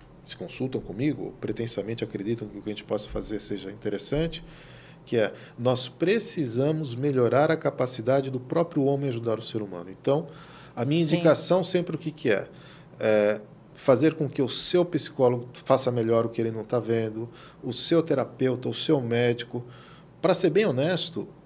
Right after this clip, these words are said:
Speaker 1: aquele que lhe dá apoio religioso, o
Speaker 2: Sim.
Speaker 1: seu pastor, o seu padre, não importa o, se você tem ou não tenha isso, mas todo aquele que tá procurando ajudar o seu semelhante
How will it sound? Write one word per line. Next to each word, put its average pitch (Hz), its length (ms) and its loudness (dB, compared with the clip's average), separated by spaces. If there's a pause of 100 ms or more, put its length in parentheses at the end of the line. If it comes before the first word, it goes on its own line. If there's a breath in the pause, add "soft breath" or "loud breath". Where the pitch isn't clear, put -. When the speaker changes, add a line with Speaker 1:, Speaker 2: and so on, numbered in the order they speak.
(140)
Speaker 1:
aquele 156 340 4
que 170 100 0
lhe 139 120 0
dá 127 160 2
apoio 127 280 0
religioso, 117 800 -2 (340 loud breath)
o - 60 -8
Speaker 2:
Sim. - 60 -2
Speaker 1:
seu 131 120 2
pastor, 139 460 4
o 131 60 2
seu - 180 -2
padre, 123 500 4
não 147 100 -2
importa 156 520 2
o, 107 220 -2 (200)
se - 140 -4
você 127 260 0
tem 127 220 2
ou 127 60 0
não 113 100 -2
tenha 117 340 -2
isso, 131 400 -2 (460 loud breath)
mas 120 220 2
todo 226 300 4
aquele 147 340 2
que 123 100 -6
tá 120 140 0
procurando 117 640 0
ajudar 107 400 0
o 104 60 -6
seu - 580 -2
semelhante 120 720 0